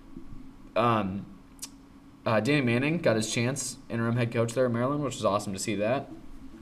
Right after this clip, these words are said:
personally as a Kansas fan. Um,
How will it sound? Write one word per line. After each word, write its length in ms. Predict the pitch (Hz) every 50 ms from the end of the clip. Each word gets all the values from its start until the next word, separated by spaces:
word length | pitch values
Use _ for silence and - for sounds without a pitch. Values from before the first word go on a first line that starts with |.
| - - - - - -
personally 320 | 110 110 101 - 110 104
as 80 | 104 98
a 40 | 98
Kansas 300 | 98 110 120 117 120 117
fan. 280 | - 147 135 135 131 123 - - - - - -
Um, 460 | - 117 120 123 123 120 - - -